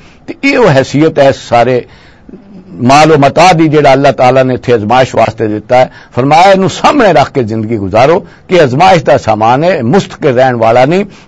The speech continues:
ਇਹ ਧੋਖੇ ਦਾ ਸਾਮਾਨ ਹੈ, ਸਾਥ ਦੇਣ ਵਾਲਾ ਨਹੀਂ।" "ਇਨ ਰੱਬਕ ਸਰੀਉਲ ਇਕਾਬ", ਔਰ ਇਹਨੂੰ ਸਾਹਮਣੇ ਰੱਖੋ, ਤੇਰਾ ਰੱਬ ਜਿਹੜਾ ਉਹ ਬਹੁਤ ਜਲਦੀ ਫੜ ਲੈਣ ਵਾਲਾ ਹੈ, ਉਹਦਾ ਅਜ਼ਾਬ ਜਿਹੜਾ ਬਹੁਤ ਜਲਦੀ ਆਉਣ ਵਾਲਾ ਹੈ।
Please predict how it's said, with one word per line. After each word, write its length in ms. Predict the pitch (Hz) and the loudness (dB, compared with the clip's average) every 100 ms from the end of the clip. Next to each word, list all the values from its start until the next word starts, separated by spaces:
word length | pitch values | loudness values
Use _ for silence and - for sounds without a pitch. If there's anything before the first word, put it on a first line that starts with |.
| 208 | -4
ਇਹ 40 | - | -2
ਧੋਖੇ 380 | 147 120 - 220 | 0 0 0 2
ਦਾ 140 | 226 190 | 2 2
ਸਾਮਾਨ 420 | 131 127 139 180 | 0 0 0 0
ਹੈ, 80 | 220 | -2
ਸਾਥ 320 | - 175 127 | 0 0 2
ਦੇਣ 220 | 139 131 | 0 0
ਵਾਲਾ 260 | 123 104 82 | 0 0 -4
ਨਹੀਂ।" 140 | 76 - _ _ _ _ _ _ _ _ _ - - - - - - | -8 -20 _ _ _ _ _ _ _ _ _ -20 -20 -20 -20 -14 -2
"ਇਨ 80 | 208 | 2
ਰੱਬਕ 540 | 240 233 254 262 277 | 4 2 2 0 0
ਸਰੀਉਲ 420 | - 170 190 175 127 | 0 0 2 2 2
ਇਕਾਬ", 380 | 107 98 78 - - _ _ _ _ _ - _ - | 0 0 -2 -4 -20 _ _ _ _ _ -20 _ -2
ਔਰ 100 | 156 | 0
ਇਹਨੂੰ 180 | 190 190 | 2 2
ਸਾਹਮਣੇ 380 | - 220 254 247 | 2 2 4 2
ਰੱਖੋ, 300 | 208 - 160 | 2 0 -2
ਤੇਰਾ 360 | 160 185 196 | 2 2 4
ਰੱਬ 260 | 160 202 185 | 4 2 2
ਜਿਹੜਾ 420 | 175 196 233 240 - _ | 2 2 2 2 -4 _
ਉਹ 100 | - | -2
ਬਹੁਤ 480 | 139 127 254 269 285 | 0 2 2 4 2
ਜਲਦੀ 420 | 214 196 196 190 | 2 2 2 2
ਫੜ 260 | 202 - 143 | 0 0 0
ਲੈਣ 200 | 127 117 | 2 0
ਵਾਲਾ 340 | 110 95 90 | 0 -2 -4
ਹੈ, 100 | 78 - | -8 -8
ਉਹਦਾ 420 | - 143 156 131 | -2 2 4 2
ਅਜ਼ਾਬ 380 | 117 147 202 196 | 2 4 4 2
ਜਿਹੜਾ 260 | 214 233 285 | 2 2 2
ਬਹੁਤ 320 | 226 196 170 | 4 2 2
ਜਲਦੀ 300 | 196 196 233 | 2 2 2
ਆਉਣ 220 | 175 147 | 2 4
ਵਾਲਾ 240 | 127 101 | 2 2
ਹੈ। 80 | 73 | -2